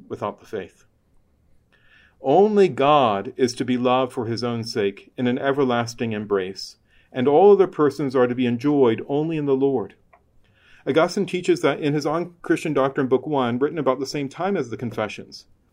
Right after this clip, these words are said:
It shows how the first commandment of love, whereby we are to love God with our whole heart, whole soul, and whole mind,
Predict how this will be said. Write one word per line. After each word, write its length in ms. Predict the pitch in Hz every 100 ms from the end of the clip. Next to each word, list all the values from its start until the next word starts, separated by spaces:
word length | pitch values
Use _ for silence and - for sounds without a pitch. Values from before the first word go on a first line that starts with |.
| _ _ _
It 100 | 156
shows 240 | 143 165 156
how 100 | 156
the 120 | 147
first 300 | 151 165 160
commandment 420 | 160 151 147 135
of 120 | 139
love, 380 | 127 143 131 113
whereby 320 | 139 135 131
we 160 | 135 135
are 140 | 135
to 100 | 131
love 320 | 120 131 147 143
God 220 | 131 135
with 120 | 120
our 120 | 117
whole 320 | 110 180 190
heart, 320 | - 113 98 -
whole 220 | - 185
soul, 320 | 175 - 135 113
and 100 | 120
whole 220 | 180 185
mind, 360 | 151 120 117